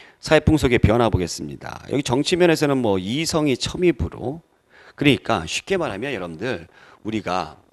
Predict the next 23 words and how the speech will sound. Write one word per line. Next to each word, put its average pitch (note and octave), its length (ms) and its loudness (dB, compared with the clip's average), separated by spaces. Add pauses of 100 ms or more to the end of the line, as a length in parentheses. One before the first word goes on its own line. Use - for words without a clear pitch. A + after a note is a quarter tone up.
(800)
이성 E3 680 -6
육부잖아요. A#2+ 1000 -8 (1300)
그러면 A#2 540 -2 (360)
이 C3 140 -2
원나라 D3+ 380 4
애들이 A#2 280 0
한 D#3+ 220 -6
단계씩 F3+ 340 -2
강등을 D3+ 460 -2
시켜버려요. D#2+ 640 -10
그러니까 - 240 -14 (140)
성은 A3+ 680 -2
부로, A#2+ 520 2 (480)
부는 F3 400 4
뭘로? C3 460 -2 (180)
사로, E3+ 720 -8 (220)
뭐뭐 A#2+ 380 -4
사로 F#3+ 440 -10 (560)
이렇게 C#3 260 -2
강등을 D3+ 420 4
시켜버린다라고 F2+ 760 -2
보시면 G2+ 340 0
되겠어요. - 420 -8